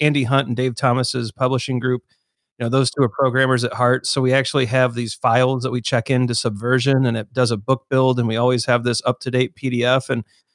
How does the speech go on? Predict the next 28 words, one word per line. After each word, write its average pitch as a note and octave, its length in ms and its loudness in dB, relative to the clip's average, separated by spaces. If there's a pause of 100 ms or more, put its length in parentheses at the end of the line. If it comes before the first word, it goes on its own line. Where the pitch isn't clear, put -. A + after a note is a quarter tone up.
(160)
so C#3 120 0
we D3+ 80 4
treated D3+ 320 2
it - 100 2
like C3 180 0
a A#2 40 -8
coding C3+ 400 2
project, A2 520 -6
right? B2 220 -2
So A2+ 180 -4
Todd D3 260 -2
would D3 80 0
write D3 140 0
a C3+ 100 -6
chapter, C#3 340 0
I B2 100 2
would B2+ 80 -2
write C3 140 2
a A#2+ 40 -4
chapter. C3 560 -2 (460)
Our B2+ 200 0
editor, D3+ 340 2
Dawn B2+ 320 0
Schonenfeld, C3 760 -2
would A#2+ 240 -8
destroy D3+ 540 -2
those C#3+ 220 0
chapters. C3+ 640 0